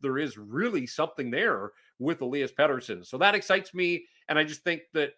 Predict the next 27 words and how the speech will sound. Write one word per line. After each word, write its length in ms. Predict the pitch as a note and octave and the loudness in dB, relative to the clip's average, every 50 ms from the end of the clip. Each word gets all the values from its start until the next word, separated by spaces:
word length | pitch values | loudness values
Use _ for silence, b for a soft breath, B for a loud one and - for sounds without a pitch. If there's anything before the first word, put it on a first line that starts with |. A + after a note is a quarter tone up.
| _ - - | _ -18 -10
you 80 | D#3 D3+ | -8 -6
know, 80 | C3+ | -6
for 140 | C3+ - C#3 | -6 -8 -10
too 160 | C3+ - E3+ | -10 -6 0
long, 340 | C#3 C3 D#3+ F#3 E3 D#3 D3 | 2 4 4 4 4 2 0
Pettersson 340 | - B2 C3 C#3+ - - C#3+ | 0 -2 -2 -2 -4 -8 -8
was 140 | C3 A#2+ A#2 | -8 -8 -6
being 120 | C3 B2+ | -4 -2
asked 220 | A#2+ C3 C3 - | -2 -2 -2 -2
to 80 | - _ | -6 _
prop 240 | - C3 C#3 C#3 - | 0 0 0 2 0
up 160 | C#3 C3 - | -2 -2 -4
Mikheyev. 480 | A#2+ - - E3+ F#3 F#3+ F#3+ F#3 - - b b b b | -8 -2 0 2 4 6 6 6 4 2 b b b b
It 60 | - | -4
wasn't 300 | B2 C#3+ D3 C#3+ A2+ - | -2 -2 -2 -2 0 4
happening. 380 | D3+ A3 A#3+ - - C#3+ C#3 C3+ | 6 6 6 6 4 0 -2 0
They 80 | C3+ | 0
make 180 | C3+ E3+ F3+ F3 | 0 0 0 -2
a 60 | C3+ | -4
switch 340 | - - A#3 A3+ G#3 - - | -4 0 2 2 2 0 0
and, 80 | E3+ D#3 | -2 -2
oh, 200 | E3+ E3 E3 E3+ - | -2 -2 -2 -4 -4
look, 180 | G3 G3 - - - _ _ _ _ _ _ _ - | -4 -4 -4 -4 -8 _ _ _ _ _ _ _ -18
the 60 | - | -14
first 300 | - - - - G#3 - | -2 2 2 2 2 0
two 140 | - - - | -4 -4 0
games, 420 | B2 - - F#3 F3+ D#3 C3+ - | 0 0 2 0 -2 -2 -4 -8